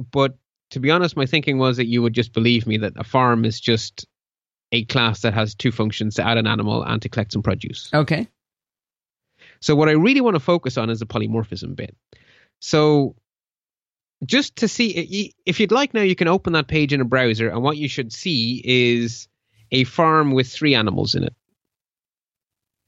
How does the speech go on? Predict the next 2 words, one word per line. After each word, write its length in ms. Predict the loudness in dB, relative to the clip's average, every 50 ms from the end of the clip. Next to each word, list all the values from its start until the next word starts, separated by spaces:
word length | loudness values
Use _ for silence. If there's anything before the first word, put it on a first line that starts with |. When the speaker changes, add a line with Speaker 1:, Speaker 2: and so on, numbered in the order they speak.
| _ _
Speaker 2:
Yes. 540 | 0 2 4 4 2 0 -4 -8 -10 -12 -14 -16 -18 -20 -20 -20 -20 _ _ _ _ _ _ _ _ _ _ _ _ _ _ _ _ _ _ _ _ _ -4 -2
Speaker 1:
Uh, 280 | 0 0 2 0 -2